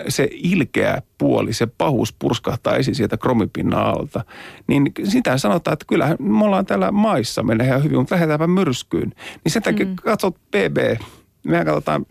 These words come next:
Speaker 1: kaikki B B-jaksot, niin pannaan tyyppejä samaan taloon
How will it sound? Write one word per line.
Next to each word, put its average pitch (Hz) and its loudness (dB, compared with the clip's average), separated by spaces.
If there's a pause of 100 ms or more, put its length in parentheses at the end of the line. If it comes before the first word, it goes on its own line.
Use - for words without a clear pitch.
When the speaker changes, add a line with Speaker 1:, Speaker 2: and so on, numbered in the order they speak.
(140)
Speaker 1:
kaikki 175 -2
B 151 -2 (200)
B-jaksot, 147 2
niin 185 2 (320)
pannaan 190 2
tyyppejä 233 0
samaan 180 0
taloon 156 0